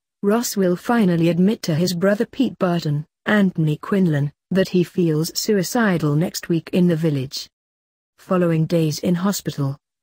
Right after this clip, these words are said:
Ross reaches his wits' end and is unable to conceal his suffering any longer.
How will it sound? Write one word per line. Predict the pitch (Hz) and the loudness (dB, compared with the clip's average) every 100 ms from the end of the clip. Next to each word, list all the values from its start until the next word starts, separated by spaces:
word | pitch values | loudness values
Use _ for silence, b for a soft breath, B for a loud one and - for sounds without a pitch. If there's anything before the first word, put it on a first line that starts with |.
| - | -2
Ross | 202 240 - | 0 0 0
reaches | 190 202 - 196 | 0 0 0 -2
his | - 196 | 0 -2
wits' | 170 196 190 - | 0 0 0 0
end | 160 143 | 0 0
and | 196 180 | 0 2
is | 170 | 2
unable | 170 175 175 160 | 2 2 2 0
to | 151 | -2
conceal | - 185 175 220 180 151 | -2 -2 0 0 0 0
his | 151 165 | 0 -2
suffering | - 214 180 156 147 - | -2 -4 -2 -2 0 0
any | 180 160 | 0 2
longer. | 165 180 160 143 143 | 2 0 0 -2 -4